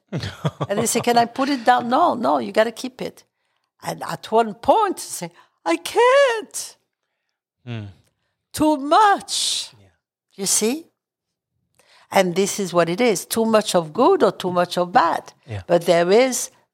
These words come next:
Speaker 2: that. So it has to stay balanced.
Speaker 1: Yeah.
Speaker 2: You can give a little more, you can take a little less, but it has to stay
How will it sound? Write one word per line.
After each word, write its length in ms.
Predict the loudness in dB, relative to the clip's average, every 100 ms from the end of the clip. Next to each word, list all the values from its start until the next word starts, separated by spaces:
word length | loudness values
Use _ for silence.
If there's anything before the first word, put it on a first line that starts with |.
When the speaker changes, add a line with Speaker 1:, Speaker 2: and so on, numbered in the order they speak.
| -8
Speaker 2:
that. 300 | -6 -6 -10
So 320 | -4 -2 -4 -12 _
it 160 | -2 0
has 280 | 0 -2 -2
to 160 | -6
stay 360 | -6 -4 0 0
balanced. 960 | 0 -2 0 0 -2 -8 -6 -6 -6 -12 _ _ -18
Speaker 1:
Yeah. 100 | -12
Speaker 2:
You 60 | -4
can 220 | -4 -4
give 300 | -2 0 2
a 60 |
little 200 | 2 4
more, 380 | 4 4 6 4
you 100 | 0
can 220 | -4 -6 -6
take 240 | -6 -2
a 60 | 0
little 260 | 2 2
less, 360 | 4 2 0 -8 -16 -12 -4
but 120 | 0
it 100 | 2
has 220 | 2 0
to 140 | -2 -6
stay 560 | -6 -4 -2 -2 -4